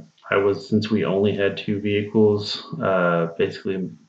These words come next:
Tyler, my dad, and Brandon all took off to the start and got the race started, and uh, Kibby and I hung back and, um, you know, kind of waited. Luckily, the race course came right through town where we were staying, so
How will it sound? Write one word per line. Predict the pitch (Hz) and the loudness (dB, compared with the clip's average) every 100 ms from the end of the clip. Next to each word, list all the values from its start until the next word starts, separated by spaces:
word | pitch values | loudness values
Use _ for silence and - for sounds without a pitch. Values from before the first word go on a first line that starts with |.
| _ | _
Tyler, | - 104 98 98 95 95 80 - | -2 0 2 2 0 -2 -4 -6
my | 98 | -4
dad, | 92 92 92 90 | -2 0 0 -2
and | 92 | -4
Brandon | 92 92 90 92 92 | 0 0 0 0 -2
all | 69 90 95 92 92 90 - | 0 0 0 0 -2 -4 -6
took | 110 107 | -4 0
off | 98 - | 0 0
to | 101 | -2
the | 98 | 0
start | - 123 127 - | 2 4 4 2
and | 107 | -2
got | 95 - | -4 -4
the | |
race | 95 98 98 | -2 -2 0
started, | 104 101 98 95 | 0 2 2 0
and | 95 90 90 - _ _ _ _ 95 | -2 -4 -6 -8 _ _ _ _ -2
uh, | 92 90 87 | 2 2 2
Kibby | 110 107 101 | 2 4 4
and | 98 | 2
I | 92 95 | 0 -2
hung | - 101 101 | -2 -2 0
back | 98 98 95 - | 2 2 2 -2
and, | 95 92 92 90 90 - - - | -6 -4 -4 -2 -4 -6 -12 -8
um, | 73 57 55 55 55 - _ _ _ _ _ _ - | -6 -6 -6 -8 -12 -18 _ _ _ _ _ _ -4
you | 104 | -2
know, | 87 - - | -4 -8 -2
kind | 107 | 0
of | 98 95 | 2 6
waited. | 107 104 104 - - | 8 8 2 -6 0
Luckily, | 113 107 110 101 | 2 4 2 2
the | 98 | 0
race | 95 92 | 0 -6
course | - 104 - | -6 -6 -6
came | - 95 | -8 -4
right | 92 90 - | -2 -4 -6
through | 101 | -8
town | - 95 101 98 | -6 -4 -2 0
where | 98 | -2
we | 90 | -4
were | 92 | -8
staying, | - 123 123 120 | -2 0 2 2
so | 113 98 92 | 0 -2 -4